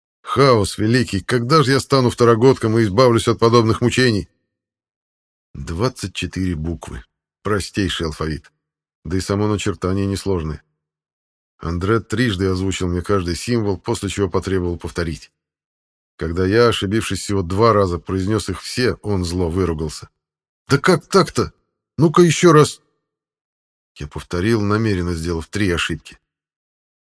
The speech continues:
Наивный первогодок, откуда ему знать, что одаренные в моем мире годами тренируют память,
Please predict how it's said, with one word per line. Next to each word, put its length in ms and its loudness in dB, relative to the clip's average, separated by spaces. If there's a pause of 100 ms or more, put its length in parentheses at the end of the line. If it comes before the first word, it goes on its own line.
(240)
Наивный 480 -2
первогодок, 640 0
откуда 340 0
ему 200 2
знать, 320 0
что 180 -2
одаренные 520 0
в 20 0
моем 260 0
мире 220 0
годами 500 2
тренируют 500 -2
память, 400 -2